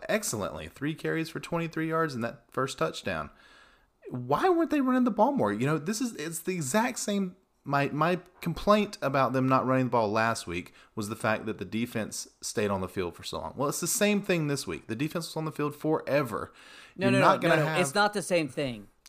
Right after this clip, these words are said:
Speaker 1: It
Speaker 2: We
Speaker 1: is,
Speaker 2: were
Speaker 1: it's the s-,
Speaker 2: averaging
Speaker 1: for,
Speaker 2: one,
Speaker 1: no, no.
Speaker 2: we were averaging one yard per rush last week.
Speaker 1: Okay, we're
Speaker 2: We
Speaker 1: not
Speaker 2: were
Speaker 1: gonna get back.
Speaker 2: averaging
Speaker 1: We're not
Speaker 2: six
Speaker 1: gonna get into that. We're not gonna get into that last
Speaker 2: They
Speaker 1: week.
Speaker 2: were
Speaker 1: I'm saying that
Speaker 2: rushing
Speaker 1: my
Speaker 2: well.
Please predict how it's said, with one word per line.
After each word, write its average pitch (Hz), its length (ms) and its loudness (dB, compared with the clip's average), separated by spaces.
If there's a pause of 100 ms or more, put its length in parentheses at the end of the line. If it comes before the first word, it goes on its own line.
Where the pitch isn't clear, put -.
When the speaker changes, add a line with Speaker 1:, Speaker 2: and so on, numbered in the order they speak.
(380)
Speaker 1:
It - 80 4
Speaker 2:
We 190 60 10
Speaker 1:
is, 202 60 10
Speaker 2:
were 214 120 8
Speaker 1:
it's 165 100 6
the 165 60 6
s-, 190 60 6
Speaker 2:
averaging 196 300 4
Speaker 1:
for, 180 140 10
Speaker 2:
one, 185 200 6
Speaker 1:
no, 143 100 4
no. 113 80 2
Speaker 2:
we 240 80 4
were 226 200 2
averaging 160 600 2
one 147 120 -2
yard 143 300 -2
per 131 220 -8 (280)
rush 131 300 -2
last 113 300 -8
week. 113 120 -8
Speaker 1:
Okay, 117 200 2
we're 87 80 2
Speaker 2:
We 123 60 8
Speaker 1:
not 147 100 10
Speaker 2:
were 139 60 6
Speaker 1:
gonna 135 160 8
get 117 100 6
back. 107 180 6
Speaker 2:
averaging 139 260 0
Speaker 1:
We're 123 100 6
not 143 80 8
Speaker 2:
six 147 100 6
Speaker 1:
gonna 143 140 4
get 123 180 6
into 120 160 4
that. 82 340 -2
We're 101 80 -4
not 104 140 2
gonna 113 140 0
get 110 120 2
into 104 160 2
that 95 140 0
last 117 240 -2
Speaker 2:
They 226 160 8
Speaker 1:
week. 269 80 4
Speaker 2:
were 247 60 6
Speaker 1:
I'm 190 40 2
saying 147 300 6
that 175 160 6
Speaker 2:
rushing 95 140 -2
Speaker 1:
my 123 380 6
Speaker 2:
well. 123 600 2